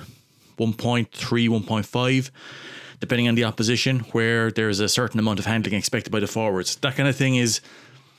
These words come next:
it's very dependent on style. You look at off-ball teams then will have a very, very low, um, number of kicks per pass, where basically it'll be around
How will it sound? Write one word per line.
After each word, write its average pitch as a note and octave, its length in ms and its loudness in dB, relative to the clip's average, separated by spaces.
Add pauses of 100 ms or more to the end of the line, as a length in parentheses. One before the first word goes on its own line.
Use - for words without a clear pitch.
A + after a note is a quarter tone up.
(220)
it's - 140 0
very B2+ 180 0
dependent A#2 360 0
on G#2 80 0
style. G2 320 0
You A2 120 2
look A#2+ 120 0
at A#2 140 -2 (100)
off-ball A2+ 460 2
teams G#2+ 320 2
then G#2 180 2
will G2 100 2
have G2 220 0 (120)
a G2+ 320 2 (120)
very, A#2+ 540 0
very G2+ 480 0 (140)
low, G2 480 2 (580)
um, F#2 460 -2 (260)
number G2+ 220 0
of F#2 140 -4
kicks - 340 -4
per - 160 -6
pass, - 560 -2 (120)
where G2 440 0 (580)
basically G#2 460 -2
it'll F#2 80 -2
be G2 100 -2
around F#2+ 340 -2